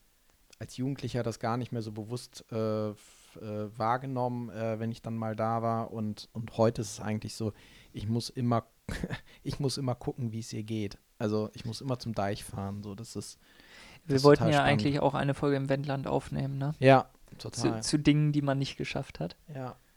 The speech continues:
Speaker 1: ja.
Speaker 2: Also, äh, haben wir nicht geschafft.
Speaker 1: Ja. Ich hab mir übrigens das überlegt, ähm, das werf ich jetzt mal kurz ein, ja? <clears throat> Wie wär's, wenn wir, wenn wir, ähm,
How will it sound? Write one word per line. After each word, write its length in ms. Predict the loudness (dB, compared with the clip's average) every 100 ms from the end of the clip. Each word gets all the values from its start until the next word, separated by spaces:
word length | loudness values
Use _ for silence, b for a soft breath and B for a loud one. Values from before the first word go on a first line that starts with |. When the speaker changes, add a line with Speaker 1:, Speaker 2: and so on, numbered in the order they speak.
| _ -8
Speaker 1:
ja. 180 | -6 -4
Speaker 2:
Also, 420 | -4 -4 -4 -4 -6 -12 -20 -20 _ -10
äh, 40 | -8 -6 -6 -8 -12 -20 _
haben 140 | -4 0
wir 80 | 0
nicht 160 | -4
geschafft. 400 | -8 -8 -8 -10 -14
Speaker 1:
Ja. 160 | -10 -10 -12 -20 _ _ b b b b b b b
Ich 200 | -6 -2
hab 260 | -4 -6 -6
mir 160 | -4
übrigens 320 | -4 -2 0 0
das 160 | -4
überlegt, 640 | -2 -2 0 -2 -4 -18 -10
ähm, 460 | -2 2 4 2 -2 _ _ _ _ _ -20 -20 _ _ _ -10
das 340 | -4 -4 -2
werf 180 | -4 -4
ich 80 | -8
jetzt 180 | -8 -6
mal 80 |
kurz 260 | -6 -8 -8
ein, 300 | -4 -2 0
ja? 200 | -2 -4 -8 _
<clears throat> 200 | _ _
Wie 520 | 8 10 8 6 2 4
wär's, 460 | 4 2 -2 -6 -6
wenn 220 | -4 -2
wir, 380 | -2 -2 -4 -6 b b b b _
wenn 180 | -6 -4
wir, 540 | -2 -2 -4 -6 -8 -10
ähm, 500 | -8 -6 -6 -8 -10